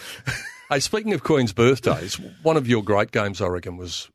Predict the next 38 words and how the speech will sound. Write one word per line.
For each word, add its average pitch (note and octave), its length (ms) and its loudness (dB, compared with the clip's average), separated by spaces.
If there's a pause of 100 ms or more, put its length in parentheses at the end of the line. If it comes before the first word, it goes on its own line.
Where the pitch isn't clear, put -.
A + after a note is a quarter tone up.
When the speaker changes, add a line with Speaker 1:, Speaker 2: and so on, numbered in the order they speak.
Speaker 2:
Queen's F#2 300 2
birthday. F#2 460 -6
You - 120 -12
kicked - 220 -2
seven D3+ 420 4
one F2+ 220 2 (320)
Queen's G2+ 220 2
Speaker 1:
Yes. F2 80 -4
Speaker 2:
birthday, F#2+ 360 0
didn't B2+ 180 0
Speaker 1:
Yes. F2 160 -4
Speaker 2:
you? - 60 -20 (280)
Speaker 1:
Look, C#3 240 0 (100)
I, D3+ 140 4
I C#3+ 180 2
was D3 140 2
lucky D3 220 2
that B2+ 160 2
day. B2+ 100 2
I A#2 100 6
was A#2 80 0
playing C#3 340 2
on A#2 120 0
Heretier. A2+ 560 2 (580)
Uh, A2 220 0
he G#2+ 100 0
was A2+ 100 -2
Harry A2+ 260 4
O G#2+ 120 2
at - 140 -4
the - 40 -20
time. A2 360 -4 (600)
Uh, A2 360 0
and G#2 100 0
Speaker 2:
O'Brien G#2 320 4
Speaker 1:
he F#2+ 60 -4
Speaker 2:
rather F#2 240 2
than F2+ 260 -6